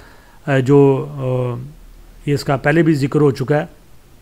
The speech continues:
ये संस्कृत की किताब है, तो उसमें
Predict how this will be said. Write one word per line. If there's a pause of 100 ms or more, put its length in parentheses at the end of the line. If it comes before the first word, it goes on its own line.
(1120)
ये
संस्कृत
की
किताब
है, (600)
तो (1400)
उसमें